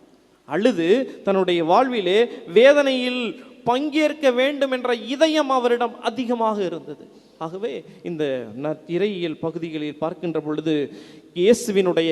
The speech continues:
இறைத்தன்மையும் அதே போல இயேசுவினுடைய முடிவில்லா நிலைவாழ்வு ஒன்று உண்டு என்பதையும்,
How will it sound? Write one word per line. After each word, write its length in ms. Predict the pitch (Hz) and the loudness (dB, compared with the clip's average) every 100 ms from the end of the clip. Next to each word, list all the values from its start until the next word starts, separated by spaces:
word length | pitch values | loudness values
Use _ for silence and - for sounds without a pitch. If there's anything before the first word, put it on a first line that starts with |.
| 156 | 2
இறைத்தன்மையும் 920 | 190 226 277 - 214 170 160 156 143 120 - - | 2 4 2 -2 -2 0 0 0 -2 -6 -16 -14
அதே 300 | 127 143 220 | -8 0 2
போல 220 | 220 220 | 4 2
இயேசுவினுடைய 960 | 190 190 247 - - 220 202 180 175 160 156 | 2 6 6 6 -2 -2 0 -2 -2 -4 -4
முடிவில்லா 680 | 180 240 240 233 233 254 233 | -4 -4 -4 0 2 2 0
நிலைவாழ்வு 680 | 190 240 269 262 247 254 247 | 0 0 2 2 2 0 -2
ஒன்று 260 | 208 196 175 | -2 0 0
உண்டு 320 | 208 247 214 | 0 -2 -2
என்பதையும், 580 | 165 160 151 151 160 | -2 -2 -2 -2 -2